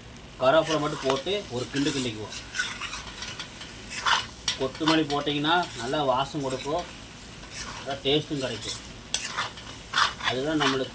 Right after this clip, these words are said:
கறிக்கு வந்து ஃப்ளேவர் கொடுக்குறது. ஓகே, பாருங்க, அவ்வளோதான் ரெடி. ஈஸியான முறையில் பாருங்க, உங்க வீட்ல செஞ்சு நீங்களே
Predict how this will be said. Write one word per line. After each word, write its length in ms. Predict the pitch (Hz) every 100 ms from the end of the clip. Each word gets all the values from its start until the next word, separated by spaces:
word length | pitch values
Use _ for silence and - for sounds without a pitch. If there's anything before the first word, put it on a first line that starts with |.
| -
கறிக்கு 280 | 127 143 -
வந்து 180 | 135 151 185 - - - - - -
ஃப்ளேவர் 380 | 127 135 143 127
கொடுக்குறது. 420 | 117 113 104 147 - - - - - - - - - - 120
ஓகே, 220 | 120 135 143 131 - - - - - - -
பாருங்க, 260 | 117 113 101 - - - - - - - - -
அவ்வளோதான் 380 | 110 120 127 127
ரெடி. 160 | 117 135 - - - - - - - - - - - - - - - - - - - - - - - - - - - - - - - - - - - - - - - - - - - 139
ஈஸியான 400 | 139 147 147 143 131
முறையில் 360 | 135 135 131
பாருங்க, 260 | 127 123 113
உங்க 120 | 107 120
வீட்ல 180 | 139 135 131
செஞ்சு 220 | 123 139 123
நீங்களே 260 | 123 131